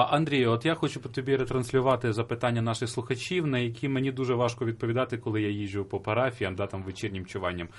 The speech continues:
Чому, кажуть мені наші слухачі, в деяких місцях не чути радіо, доводиться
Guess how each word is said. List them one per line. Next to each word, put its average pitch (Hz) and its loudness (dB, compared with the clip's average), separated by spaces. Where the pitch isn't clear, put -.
Чому, 151 2
кажуть 95 -2
мені 92 -4
наші 87 -6
слухачі, 120 -4
в 110 -2
деяких 160 2
місцях 151 2
не 135 -2
чути 135 -4
радіо, 92 0
доводиться 123 -2